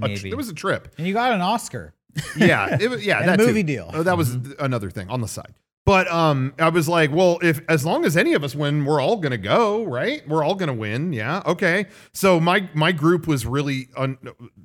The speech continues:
Speaker 2: there were some uncooperative people. So I just said, "All right, I'm the man on the boat. I'm sinking the ship," and I sabotaged it.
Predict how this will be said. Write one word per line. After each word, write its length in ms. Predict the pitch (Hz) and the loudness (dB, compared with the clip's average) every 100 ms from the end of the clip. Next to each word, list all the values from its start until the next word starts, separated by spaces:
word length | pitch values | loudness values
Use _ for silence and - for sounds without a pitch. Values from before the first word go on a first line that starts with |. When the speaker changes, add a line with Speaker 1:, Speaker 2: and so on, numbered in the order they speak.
| _ | _
Speaker 2:
there 160 | 117 135 | -10 -8
were 80 | |
some 160 | 127 131 | -6 -6
uncooperative 680 | 131 135 139 127 127 127 107 | -4 -2 0 0 0 -2 -4
people. 400 | 143 143 117 104 | -6 -2 -2 -2
So 220 | - 120 113 | -4 -4 -2
I 140 | 117 | -2
just 240 | 110 117 - | -2 -6 -4
said, 220 | 117 110 | -4 -2
"All 80 | 131 | 2
right, 180 | 127 117 | 2 2
I'm 160 | 127 135 | -2 -2
the 80 | 135 | 0
man 220 | 127 123 | 0 0
on 100 | 120 | -2
the 60 | 107 | -4
boat. 320 | 101 110 95 | -2 -4 -4
I'm 120 | 117 | -8
sinking 360 | 117 131 117 110 | -8 -8 -8 -10
the 100 | 101 | -10
ship," 380 | - 123 90 - _ - | -10 -10 -10 -16 _ -6
and 120 | 113 | -2
I 60 | |
sabotaged 680 | 117 170 170 156 127 110 98 | 0 2 2 0 -2 -4 -4
it. 220 | 101 92 | -8 -8